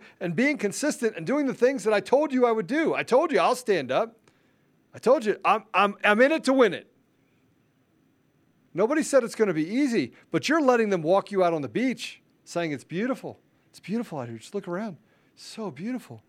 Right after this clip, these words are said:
Oh, we have so much to be thankful for." Let me be a pastor for a minute. Ready? "We have so many blessings." I'm mocking pastors.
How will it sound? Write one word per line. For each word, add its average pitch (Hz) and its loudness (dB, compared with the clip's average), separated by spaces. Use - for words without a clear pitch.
Oh, 226 -4
we 180 -4
have 180 -4
so - -6
much 226 -8
to - -18
be 180 -6
thankful 240 -6
for." 123 -4
Let 202 -6
me 226 -4
be 190 -2
a 185 -2
pastor 139 -6
for 117 -16
a 107 -12
minute. 104 -18
Ready? 160 -6
"We 202 0
have 165 -2
so 180 -4
many 156 -6
blessings." 147 -10
I'm 139 -6
mocking 165 0
pastors. 160 -8